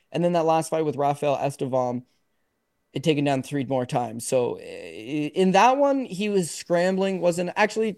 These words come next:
I'm not gonna say writing's on the wall. He's not old by no means. His problem is, right, this is my theory on him. His problem is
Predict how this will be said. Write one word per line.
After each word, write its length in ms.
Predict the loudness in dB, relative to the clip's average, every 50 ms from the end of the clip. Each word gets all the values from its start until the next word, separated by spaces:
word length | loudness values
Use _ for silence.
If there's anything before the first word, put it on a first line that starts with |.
| _ _ _
I'm 140 | 0 0 2
not 140 | 2 2 2
gonna 100 | 0 0
say 140 | 0 2
writing's 260 | 4 4 4 4 4 2
on 100 | 2 2
the 60 | 2
wall. 300 | 4 4 4 2 2 -2
He's 120 | -4 -2 0
not 220 | 0 0 0 0 0
old 220 | 2 2 2 4
by 120 | 2 2 2
no 160 | 0 -2 -4
means. 260 | -4 -4 -6 -6 -2
His 160 | -4 -4 -4
problem 560 | -2 0 4 6 8 8 8 6 4 2 2
is, 380 | 0 -4 -10 -12 -12 -12 -14 -10
right, 260 | -4 -2 0 0 0 -2
this 140 | -4 -6
is 120 | -6 -4 -4
my 120 | -4 -4
theory 320 | -4 -4 -6 -4 -2 -2 -4
on 140 | -2 -2
him. 240 | -2 -2 -2 -2 -6 -12 _ _ _ _
His 100 | -8 -8
problem 480 | -4 2 6 6 8 8 6 4 2 2
is 280 | -2 -4 -6 -8 -14